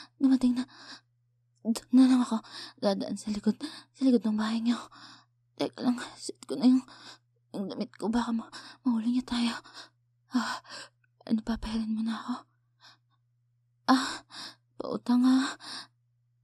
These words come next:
Maraming salamat. Ano, alis, alis na ako.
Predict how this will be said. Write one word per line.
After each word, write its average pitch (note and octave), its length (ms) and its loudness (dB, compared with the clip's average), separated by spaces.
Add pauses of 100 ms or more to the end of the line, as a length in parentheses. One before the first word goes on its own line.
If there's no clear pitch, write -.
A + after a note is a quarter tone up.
(260)
Maraming A#3+ 400 0
salamat. A#3+ 560 -2 (720)
Ano, - 240 -4 (160)
alis, C4+ 160 4 (240)
alis - 160 -8
na B3 160 0
ako. C4 80 4